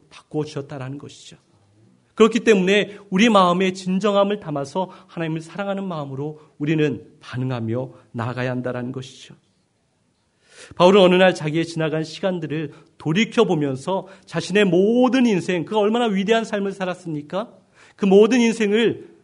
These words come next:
결론적으로 이렇게 고백하고 있습니다. "오직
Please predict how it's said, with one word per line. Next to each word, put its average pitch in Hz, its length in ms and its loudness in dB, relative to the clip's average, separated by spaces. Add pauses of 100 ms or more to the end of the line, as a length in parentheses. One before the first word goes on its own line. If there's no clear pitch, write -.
(360)
결론적으로 214 640 4
이렇게 160 280 -2
고백하고 151 480 -10
있습니다. - 440 -20 (840)
"오직 170 600 0